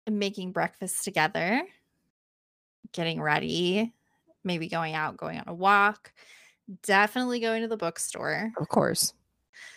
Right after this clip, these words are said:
Speaker 1: That's a must.
Speaker 2: That's a must.
Speaker 1: Um, maybe going on a drive,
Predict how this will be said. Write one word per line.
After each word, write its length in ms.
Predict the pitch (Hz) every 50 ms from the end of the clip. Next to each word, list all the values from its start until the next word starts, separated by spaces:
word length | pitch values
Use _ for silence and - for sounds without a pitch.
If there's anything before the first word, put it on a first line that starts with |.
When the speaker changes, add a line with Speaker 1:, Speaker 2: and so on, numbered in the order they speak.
| - - _ _ _ _ _ _ _ _ _ _ _ _ _ -
Speaker 1:
That's 540 | 208 196 196 208 - - - - - -
a 80 | 370 359
must. 520 | 320 208 143 - - - - - - -
Speaker 2:
That's 220 | 214 - 208 - -
a 40 | 175
must. 440 | 151 - 180 - - - - - - - - - _ _ _ _ _ -
Speaker 1:
Um, 460 | 202 202 196 185 180 170 170 - - - - 214 214 - _ _ _
maybe 280 | 202 190 185 180 175 170
going 260 | 180 170 165 160 160
on 100 | 147 -
a 60 | -
drive, 840 | 180 - - 202 202 202 202 202 202 202 202 202 202 202 202 226 220